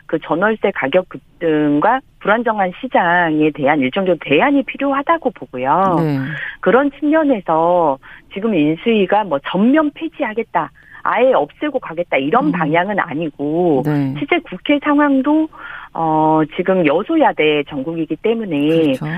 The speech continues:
Speaker 1: 모든 관련한 법 개정은 실은 민주당의 동의 없이는 거의 불가능한
Speaker 2: 음.
Speaker 1: 구조예요.
Speaker 2: 네.
Speaker 1: 그렇기 때문에 민주당이, 어, 이 임대차 삼법을 전면적으로 도입을 한 상황이기 때문에 실제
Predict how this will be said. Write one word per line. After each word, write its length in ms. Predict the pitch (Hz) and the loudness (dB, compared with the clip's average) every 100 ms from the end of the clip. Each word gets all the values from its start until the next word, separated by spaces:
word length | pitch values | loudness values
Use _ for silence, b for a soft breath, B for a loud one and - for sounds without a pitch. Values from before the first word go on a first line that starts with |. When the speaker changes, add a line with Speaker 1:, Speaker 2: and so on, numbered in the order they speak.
| 226 - | -8 -2
Speaker 1:
모든 540 | 180 233 302 285 269 | 0 2 2 2 0
관련한 520 | - 151 190 190 175 | -2 0 0 0 -2
법 260 | - 143 - | -4 -10 -2
개정은 540 | 240 233 170 190 196 180 | -2 0 -4 -4 -6 -6
실은 220 | 247 247 | -2 0
민주당의 460 | 151 170 254 285 - | -2 -2 0 0 0
동의 240 | 156 190 | -2 -2
없이는 300 | 226 - 175 | -4 -4 -6
거의 200 | 156 147 - | -2 -4 -2
불가능한 560 | 151 165 269 277 247 | -2 0 -2 0 0
Speaker 2:
음. 100 | 175 | -2
Speaker 1:
구조예요. 800 | 170 156 180 165 131 160 220 175 139 | -6 -4 -2 -2 -4 -2 -2 -2 -2
Speaker 2:
네. 60 | 147 143 143 143 | -4 -4 -6 -8
Speaker 1:
그렇기 100 | - 202 | -6 -2
때문에 180 | 226 165 | -2 0
민주당이, 840 | 202 226 294 302 269 269 262 247 B B | 0 0 0 0 2 2 0 -2 B B
어, 340 | - 165 160 165 | -4 0 2 0
이 180 | 165 170 | -2 -2
임대차 360 | 160 233 247 | -2 0 -2
삼법을 960 | 226 220 - 196 160 165 175 180 165 143 | -4 -8 -2 -2 -2 -4 -2 0 0 -4
전면적으로 1000 | - 165 220 240 233 208 185 180 170 165 160 B - | -6 -2 0 0 0 0 0 0 2 0 -2 B -6
도입을 440 | 175 220 262 254 | -2 0 0 -2
한 180 | 220 220 | -2 -8
상황이기 500 | 214 214 233 226 170 | -8 -4 -4 -4 -10
때문에 800 | 160 151 143 156 233 220 170 139 - - B B _ - | -8 -8 -6 -4 -2 0 0 -2 -4 -20 B B _ -6
실제 260 | 294 311 | -4 -2